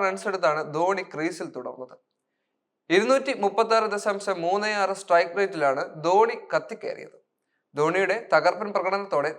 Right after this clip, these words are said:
താരം കളിയിലെ താരമായി മാറുകയും ചെയ്തു. ക്യാപ്റ്റനായും ഫിനിഷറായും വീണ്ടും ധോണി മിന്നിച്ചത് ആഘോഷമാക്കുകയാണിപ്പോൾ ആരാധകർ. കഴിഞ്ഞ കുറച്ച് മത്സരങ്ങളിലെ സി എസ് കെയുടെ നിരാശപ്പെടുത്തുന്ന പ്രകടനത്തിൽ നിരാശരായ ആരാധകർക്ക്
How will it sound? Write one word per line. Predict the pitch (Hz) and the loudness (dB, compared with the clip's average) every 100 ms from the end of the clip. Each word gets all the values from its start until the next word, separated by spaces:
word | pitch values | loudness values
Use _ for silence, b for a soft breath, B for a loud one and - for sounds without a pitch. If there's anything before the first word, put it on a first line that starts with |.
| - | 4
താരം | 156 170 202 202 - - - | 8 8 6 -4 -16 -6 6
കളിയിലെ | 180 202 226 | 8 8 2
താരമായി | 226 185 175 208 202 190 | 4 8 8 6 0 -2
മാറുകയും | 143 156 143 131 | 0 0 -2 -10
ചെയ്തു. | - - _ _ _ _ _ _ - | -16 -20 _ _ _ _ _ _ 8
ക്യാപ്റ്റനായും | 190 214 233 269 254 247 226 | 10 10 6 4 4 0 -4
ഫിനിഷറായും | 208 208 220 185 175 170 151 | -4 -2 2 2 2 -4 -2
വീണ്ടും | 185 208 226 165 | 0 0 -2 -2
ധോണി | 165 202 | 0 0
മിന്നിച്ചത് | 208 180 196 202 156 170 - | -2 -6 -6 -4 -4 -4 4
ആഘോഷമാക്കുകയാണിപ്പോൾ | 135 170 202 208 226 214 208 190 147 127 123 | 6 8 4 -2 -2 -2 -2 -2 -2 -2 -4
ആരാധകർ. | 127 127 - - - _ _ _ _ - | -4 -4 -8 -12 -20 _ _ _ _ 4
കഴിഞ്ഞ | 160 180 208 | 6 6 2
കുറച്ച് | 202 202 | -2 -2
മത്സരങ്ങളിലെ | 202 175 175 202 196 180 165 185 | 2 2 2 -2 0 0 0 -2
സി | - 196 | -6 -4
എസ് | 208 202 | -4 0
കെയുടെ | 220 220 | 0 0
നിരാശപ്പെടുത്തുന്ന | 160 165 190 - 208 208 202 208 | 0 2 2 2 -4 -4 -4 -4
പ്രകടനത്തിൽ | 202 175 185 185 165 175 208 b b | -2 0 0 -2 -4 -6 -8 b b
നിരാശരായ | 170 190 226 226 233 226 220 - | 0 4 6 4 2 4 4 8
ആരാധകർക്ക് | 170 196 226 202 156 - | 10 10 6 4 -2 -4